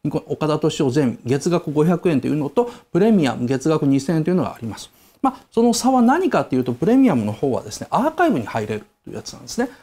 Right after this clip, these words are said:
アーカイブというのは岡田斗司夫の、まあ、映像の過去の、えー、かなり、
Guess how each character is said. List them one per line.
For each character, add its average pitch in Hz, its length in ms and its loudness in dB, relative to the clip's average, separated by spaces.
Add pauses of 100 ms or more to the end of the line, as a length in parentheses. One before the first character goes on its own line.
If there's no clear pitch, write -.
(160)
ア 240 120 2
ー 247 80 -4
カ 254 100 4
イ 240 60 4
ブ 170 100 -2
と 165 100 -2
い 156 40 0
う - 20 0
の 143 60 2
は 127 80 2
岡 165 100 -4
田 165 80 2
斗 160 180 0
司 - 140 -4
夫 143 80 2
の、 180 240 2 (300)
ま 208 80 2
あ、 127 80 2
映 143 140 2
像 139 120 0
の 123 120 2
過 196 260 -2
去 110 100 -2
の、 117 220 0 (400)
え 113 240 0
ー、 110 100 -6
か - 180 0
な 269 140 6
り、 127 200 2